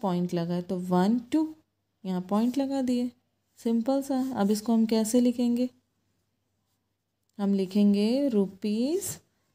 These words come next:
सेवेंटी टू पैसे ज़ीरो। चाहो तो दो ज़ीरो लगा दो, मीनिंग तो एक ही निकलेगा। बी भी सॉल्व करके बता दिया है, फ़ोर हंड्रेड, फ़ोर्टी पॉइंट फ़िफ़्टी फ़ाइव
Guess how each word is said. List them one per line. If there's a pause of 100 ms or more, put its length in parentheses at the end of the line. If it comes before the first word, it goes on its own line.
सेवेंटी (140)
टू (360)
पैसे
ज़ीरो। (1500)
चाहो
तो
दो
ज़ीरो
लगा
दो, (380)
मीनिंग
तो
एक
ही
निकलेगा। (1040)
बी
भी
सॉल्व
करके
बता
दिया
है, (380)
फ़ोर
हंड्रेड, (100)
फ़ोर्टी
पॉइंट
फ़िफ़्टी
फ़ाइव